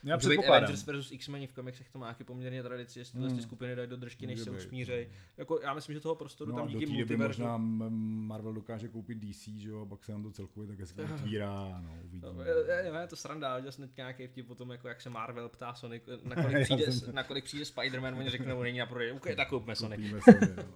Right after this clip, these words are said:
Speaker 1: no, jasně. Mimochodem, neviděl jsi včera ten novej trailer na Venoma?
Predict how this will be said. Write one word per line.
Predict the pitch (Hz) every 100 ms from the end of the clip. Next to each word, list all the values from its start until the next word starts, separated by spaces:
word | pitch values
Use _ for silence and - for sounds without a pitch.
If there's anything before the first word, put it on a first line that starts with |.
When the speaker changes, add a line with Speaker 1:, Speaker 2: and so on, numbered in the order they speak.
| -
Speaker 1:
no, |
jasně. | 107 - - - -
Mimochodem, | 110 117 117
neviděl | 107 107 107
jsi | 120 -
včera | 120 113
ten | 113 117
novej | 104 110 107 107 110 110
trailer | 113 110 107
na | 104
Venoma? | 98 143 175 156